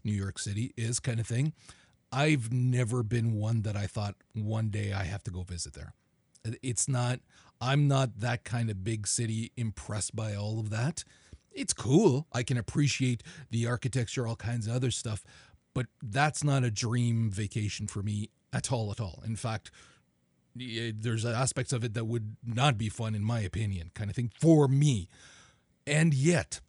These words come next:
the game is so well done,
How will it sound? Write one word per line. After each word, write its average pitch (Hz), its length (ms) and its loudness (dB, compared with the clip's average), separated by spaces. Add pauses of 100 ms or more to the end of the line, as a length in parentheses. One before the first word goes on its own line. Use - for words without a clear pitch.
(840)
the 117 140 0
game 139 520 4 (120)
is 127 200 0
so 139 440 4
well 127 440 2
done, 104 640 -2